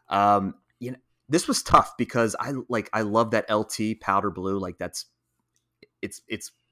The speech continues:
beautiful. But I'm actually, I don't, when I, I loved, like, those, like, the Junior Seau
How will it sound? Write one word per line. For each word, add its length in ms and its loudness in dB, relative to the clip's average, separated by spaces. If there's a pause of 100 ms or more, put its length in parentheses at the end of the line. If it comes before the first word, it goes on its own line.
(100)
beautiful. 600 -6 (320)
But 180 2
I'm 160 4
actually, 500 0
I 80 -4
don't, 340 -6
when 160 -2
I, 240 0
I 120 -4
loved, 640 0 (180)
like, 340 -4
those, 360 -2
like, 140 -6
the 60 -6
Junior 380 -2
Seau 600 -4